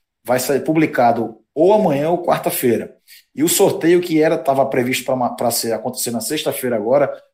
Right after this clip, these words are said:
vai acontecer na próxima quarta-feira. Então, pra galera ficar bem atenta, é, tem que seguir o perfil do Bet Nacional e da N dez Esporte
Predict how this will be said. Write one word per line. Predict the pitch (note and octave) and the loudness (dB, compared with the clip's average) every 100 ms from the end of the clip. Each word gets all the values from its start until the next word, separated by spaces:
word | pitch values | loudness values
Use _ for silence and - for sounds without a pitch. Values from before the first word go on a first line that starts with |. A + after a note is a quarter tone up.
| - | -2
vai | C3+ | 0
acontecer | C3 E3 D3+ - | 2 2 2 2
na | D#3 | 2
próxima | C3 E3+ F#3 F3+ E3+ | 0 2 2 2 0
quarta-feira. | D#3+ D#3+ E3+ - G2+ F#2 - _ _ _ | 0 0 0 -4 -6 -10 -14 _ _ _
Então, | - D#3 | -6 -4
pra | - D#3 | 2 4
galera | D#3+ D#3+ | 4 4
ficar | D#3+ - | 2 2
bem | C#3+ E3 | 2 2
atenta, | G3 - A2 - - _ _ _ - _ _ | 0 -2 -6 -8 -14 _ _ _ -20 _ _
é, | A#2 B2 B2 - - _ - | 0 2 0 -4 -18 _ -6
tem | F3 | -6
que | F3 - | -6 -6
seguir | - D#3+ C#3 F3 | -2 0 2 2
o | E3 | 2
perfil | E3+ D3+ C#3 B2+ | 2 0 0 0
do | A2+ | 2
Bet | B2+ - | 2 2
Nacional | D#3+ - C3 G#2+ A2+ F3+ - _ _ _ _ _ _ D3 | -2 -2 -2 0 -2 -4 -12 _ _ _ _ _ _ -4
e | F#3+ | 2
da | F3 | 4
N | D3 B2+ | 4 2
dez | A2+ A2 | 2 -2
Esporte | G#2+ - A2+ D#3 - - | -4 -4 -4 -4 -6 -12